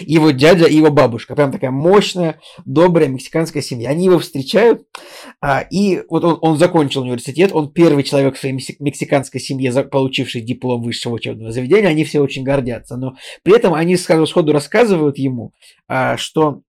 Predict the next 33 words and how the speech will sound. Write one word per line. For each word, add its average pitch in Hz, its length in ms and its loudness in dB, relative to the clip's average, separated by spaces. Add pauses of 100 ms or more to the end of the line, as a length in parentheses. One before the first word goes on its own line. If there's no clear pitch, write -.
(580)
как 147 140 -6
бы 139 140 2
из-за 175 380 0
того, 170 260 2
что 160 180 -2
вот 143 220 -2
в 165 80 2
их 143 180 0
городе 143 400 2
очень 160 320 -2
сильно 143 400 -2
появилось, 151 720 0
очень 156 240 -4
сильно 156 240 0
увеличилось 147 380 2
свое 147 120 -2
влияние 143 360 0
компания 139 500 -4
как 135 220 -8
раз-таки 135 320 -6
Cord 156 360 2
Industries, 202 600 -2 (500)
им 190 180 0
пришлось 156 340 2
закрыть 139 460 0
свою 123 520 -2
автомастерскую, 135 1120 -2 (120)
потому 156 200 -4
что 156 160 2
они 151 160 -2
не 147 100 -2
могут 139 320 -2
конкурировать, 135 760 -2